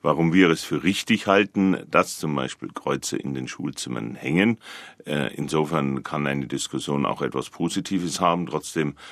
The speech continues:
äh, erwarte ich mir dringend, dass, äh, von jedem Minister in Deutschland und erst recht von einem, der, äh, für C D U und C S U steht, wirklich unsere Überzeugungen entsprechend, äh, vertreten werden.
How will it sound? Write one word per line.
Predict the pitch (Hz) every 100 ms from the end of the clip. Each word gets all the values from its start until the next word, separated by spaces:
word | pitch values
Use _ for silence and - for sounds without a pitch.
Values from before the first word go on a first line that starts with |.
| - - -
äh, |
erwarte | 85 85 - 82 -
ich | 82 -
mir | 73
dringend, | 69 82 92 98 80
dass, | 73 - - 78
äh, | 73 69
von | - 76 71
jedem | 67 67 69
Minister | 67 76 90 -
in | 87 76
Deutschland | 76 80 - 82 69
und | 71
erst | - 73 -
recht | 85 - - -
von | - 80 - -
einem, | 76 73 71
der, | 65 65 62 - - - -
äh, | - 71 55
für | - - 87 80 67 - - _
C | - 90
D | 85 82
U |
und | 69 69
C | 82 92
S | 87
U | 78
steht, | 73 - 76 71 -
wirklich | - 69 80 - 78 82
unsere | 101 85 82
Überzeugungen | 80 76 - 78 82 87 82
entsprechend, | 73 - - 78 82 76 -
äh, | 78
vertreten | 64 65 - 73 71 - 58
werden. | 64 78 107